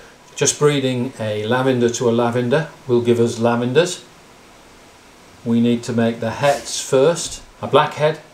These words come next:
het lavender, and then pair it back to a lavender in order to have a one in four chance of getting a blackhead lavender. So that's the reason that hets are important.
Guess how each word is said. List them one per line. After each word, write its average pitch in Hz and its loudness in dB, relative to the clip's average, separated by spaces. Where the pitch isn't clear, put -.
het 131 -6
lavender, 127 0
and 117 -2
then 117 0
pair 131 2
it 131 -2
back 123 -6
to 113 -4
a - -2
lavender 131 2
in 117 -4
order 117 -2
to 110 -10
have 113 -2
a 107 -6
one 120 2
in 131 -2
four 135 -2
chance 113 -6
of 110 -10
getting 113 -2
a 110 -6
blackhead 104 -6
lavender. 104 -2
So - -10
that's 151 0
the 170 -4
reason 156 -2
that 127 -2
hets 135 -4
are 120 2
important. 117 -2